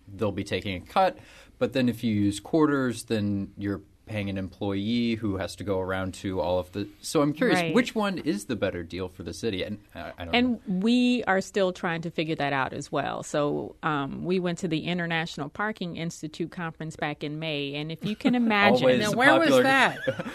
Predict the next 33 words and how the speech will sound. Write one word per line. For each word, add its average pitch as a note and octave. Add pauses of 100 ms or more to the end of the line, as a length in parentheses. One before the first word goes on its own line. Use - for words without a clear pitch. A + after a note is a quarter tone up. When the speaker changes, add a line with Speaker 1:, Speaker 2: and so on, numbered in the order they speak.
(260)
Speaker 1:
It's G#3
Speaker 2:
It's, G3+
Speaker 1:
a G3
big F#3
time C3
party A#2
Speaker 2:
it's D#3+
Speaker 1:
conference, F#2
Speaker 2:
the, F#2+
Speaker 1:
I'm F#2
sure. G2
Speaker 2:
it's G#3
a F#3
big C4+
time B3
Speaker 1:
<laughs> C4+
Speaker 2:
parking A3+
conference, F#3+
and F#3
it, F3+
it F3+
travels. D4
So F3+
it F3
was F#3+
in F#3
Fort -
Lauderdale, F#3+
and D#3+
if D#3+
you C#4
can B3+
imagine G3